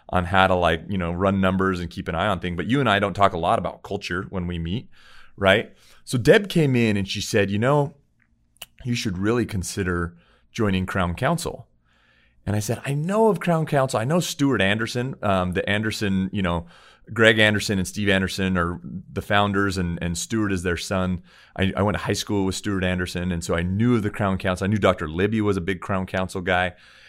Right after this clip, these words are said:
And I always felt like it was this big hoorah, let's stand up and, like, let's do dances together and it's gonna make everything better." And I was always against that for some reason. Like, I was just uncomfortable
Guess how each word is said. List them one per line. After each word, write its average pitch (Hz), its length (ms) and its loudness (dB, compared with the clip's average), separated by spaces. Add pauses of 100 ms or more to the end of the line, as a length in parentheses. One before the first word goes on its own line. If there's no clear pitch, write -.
(180)
And 135 160 -2
I 139 80 -4
always 220 340 0
felt 127 320 4
like 113 180 4
it 107 120 0
was 98 200 0
this 92 140 -2
big 120 240 0
hoorah, 110 480 6
let's 104 220 0
stand 104 280 0
up 101 200 4
and, 98 120 2
like, 92 220 2
let's 98 220 0
do 107 120 -2
dances 98 460 -2
together 104 420 2
and 95 120 2
it's 90 100 -6
gonna 92 160 -2
make 90 220 -2
everything 85 340 -4
better." 85 240 2
And 101 180 -4
I 107 120 2
was 107 120 -6
always 143 360 0
against 95 400 -4
that - 240 -10
for 92 100 -10
some 87 240 -4
reason. 80 220 -6
Like, 87 180 -4
I 98 80 2
was 95 140 -4
just 120 160 -4
uncomfortable 98 760 -4